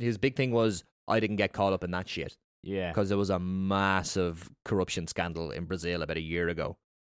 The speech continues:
Speaker 1: that caught up fucking everybody in the cabinet. The president resigned and went to prison.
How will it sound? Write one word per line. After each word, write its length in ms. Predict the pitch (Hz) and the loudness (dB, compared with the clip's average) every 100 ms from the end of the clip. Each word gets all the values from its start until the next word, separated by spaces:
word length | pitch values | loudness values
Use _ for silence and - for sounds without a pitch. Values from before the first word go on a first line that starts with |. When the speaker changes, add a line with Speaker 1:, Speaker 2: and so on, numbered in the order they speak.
| - | -4
Speaker 1:
that 140 | 90 | -4
caught 260 | - 95 85 | 0 0 0
up 140 | - | -2
fucking 320 | - 92 92 - | -2 -2 -2 -2
everybody 360 | 87 87 82 | -2 -2 -2
in 100 | 80 | -4
the 80 | - - | -8 -10
cabinet. 500 | - 95 95 98 - _ _ - | 0 0 2 -2 -6 _ _ -8
The 80 | |
president 460 | 92 92 92 92 87 | 0 0 2 0 -2
resigned 520 | 87 87 90 92 98 - | -4 -2 -2 0 -2 -4
and 160 | 90 | -6
went 180 | 82 - | -6 -8
to 80 | - | -12
prison. 540 | - - 98 101 110 | -12 -4 -2 -2 -4